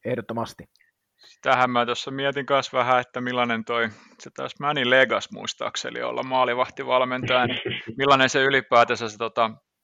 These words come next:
Speaker 2: tai siis millainen ero on niinku valmentaa kumminkin, että kun tota,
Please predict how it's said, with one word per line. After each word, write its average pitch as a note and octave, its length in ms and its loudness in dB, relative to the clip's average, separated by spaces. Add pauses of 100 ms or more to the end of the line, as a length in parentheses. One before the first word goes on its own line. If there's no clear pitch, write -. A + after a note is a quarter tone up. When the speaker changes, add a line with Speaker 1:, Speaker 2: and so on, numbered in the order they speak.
Speaker 2:
tai B2 160 -2
siis C3 280 -10
millainen D#3+ 460 -2
ero E3 420 2
on G#2 100 2
niinku G#2+ 260 -6
valmentaa G#2+ 600 0
kumminkin, A2 500 -10
että A2+ 220 -10
kun A2 140 -16
tota, A#2 320 -12